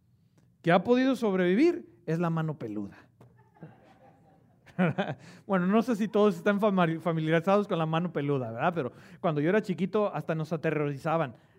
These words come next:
con la mano peluda. "Ahí viene la mano peluda", y ahí mostraban la mano caminando, ¿no? "Que te va a ahorcar y te va a asfixiar", que no sé. Bueno, es la única mano que puede sobrevivir fuera del cuerpo.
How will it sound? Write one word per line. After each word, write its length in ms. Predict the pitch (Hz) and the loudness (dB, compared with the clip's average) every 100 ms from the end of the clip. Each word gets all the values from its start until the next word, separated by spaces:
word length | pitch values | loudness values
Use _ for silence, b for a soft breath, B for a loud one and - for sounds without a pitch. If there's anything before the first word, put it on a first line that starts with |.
| b | b
con 140 | 156 | -6
la 80 | 143 | -4
mano 260 | 139 151 | -6 -8
peluda. 380 | 139 123 117 104 | -8 -8 -8 -6
"Ahí 100 | 143 | -2
viene 220 | 190 339 | 0 0
la 100 | 370 | -2
mano 240 | 302 320 320 | -4 -6 -6
peluda", 460 | 285 269 254 220 | -10 -10 -10 -10
y 80 | 190 | -8
ahí 140 | 160 160 | -6 -6
mostraban 420 | 160 160 180 196 | -6 -2 0 2
la 80 | 156 | 0
mano 320 | 156 175 185 | 0 -2 -2
caminando, 540 | 160 143 131 143 127 | -4 -8 -8 -10 -10
¿no? 120 | 120 | -10
"Que 120 | 165 165 | -10 -10
te 120 | 139 | -10
va 120 | 156 | -8
a 20 | |
ahorcar 480 | 269 302 240 262 262 | -8 -10 -8 -4 -4
y 80 | 208 | -4
te 100 | 196 | -6
va 100 | 202 | -6
a 20 | |
asfixiar", 500 | 226 320 - 202 185 | -6 -10 -6 -6 -6
que 60 | 156 | -10
no 80 | |
sé. 60 | 147 _ b b b b b | -14 _ b b b b b
Bueno, 180 | 160 160 | -8 -6
es 100 | 220 | -6
la 140 | 254 254 | -4 -2
única 420 | 262 339 466 - | -2 -4 -6 -6
mano 420 | 254 247 220 233 | -2 -2 -2 -4
que 180 | 180 147 | -4 -6
puede 400 | - 160 185 208 | -6 -2 0 0
sobrevivir 420 | 208 170 160 185 | 0 -2 -2 -4
fuera 220 | 185 190 | -4 -4
del 120 | 180 135 | -4 -4
cuerpo. 360 | 160 139 - | -6 -8 -12